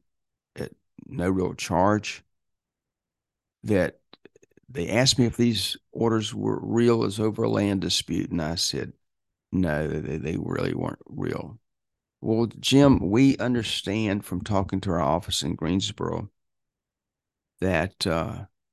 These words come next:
recently you wired fifty thousand dollars from B B and T, our local bank in Cary, to this person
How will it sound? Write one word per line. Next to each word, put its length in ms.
recently 500
you 300
wired 360
fifty 340
thousand 640
dollars 580
from 160
B 140
B 200
and 140
T, 260
our 300
local 340
bank 380
in 280
Cary, 480
to 180
this 320
person 640